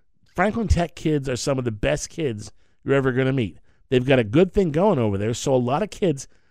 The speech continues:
are going to Tech. A lot of them are leaving from Turner's Falls High School to go to Franklin Tech. So you've got, fr-, you know, Pioneer with budget issues, loss of, uh, personnel, loss of,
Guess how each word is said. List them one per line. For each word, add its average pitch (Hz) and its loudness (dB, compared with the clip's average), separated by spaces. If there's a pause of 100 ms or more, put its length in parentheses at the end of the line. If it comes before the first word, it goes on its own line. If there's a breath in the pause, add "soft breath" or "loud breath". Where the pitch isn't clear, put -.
(180)
are 135 2
going 147 4
to 143 -6
Tech. - -4 (220)
A - -2
lot 139 2
of 220 2
them 175 2
are 131 0
leaving 123 0
from 175 -6
Turner's 143 -4
Falls 151 -4
High 240 -2
School 98 -10 (460)
to 127 -10
go 143 4
to 127 0
Franklin 120 -2
Tech. 107 -6
So - -8
you've 139 0
got, 117 0 (760)
fr-, - -6
you 139 -2
know, 127 0
Pioneer 190 0
with 135 2
budget 139 0
issues, 120 -2 (760)
loss 131 -2
of, 131 -2
uh, 117 2 (960)
personnel, 156 0
loss 131 -2
of, 113 -6